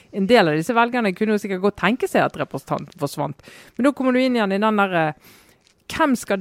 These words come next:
bestemme det? Hvor skal grensen gå? Altså, hvis du har en, hvis du har, ja, hvis du blir, eh,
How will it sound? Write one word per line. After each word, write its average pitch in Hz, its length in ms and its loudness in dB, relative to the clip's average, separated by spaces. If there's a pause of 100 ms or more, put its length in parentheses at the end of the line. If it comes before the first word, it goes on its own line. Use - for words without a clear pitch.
bestemme 190 580 2
det? 147 140 -4 (220)
Hvor 269 260 -2
skal 185 240 -2
grensen 175 640 -2
gå? 143 160 0 (220)
Altså, 175 340 -2
hvis 185 160 -4
du 214 120 2
har 196 200 4
en, 175 140 2 (360)
hvis 214 160 -6
du 208 140 0
har, 202 240 2
ja, 262 140 -4
hvis 262 180 -6
du 269 80 -2
blir, 233 320 -4
eh, 190 400 2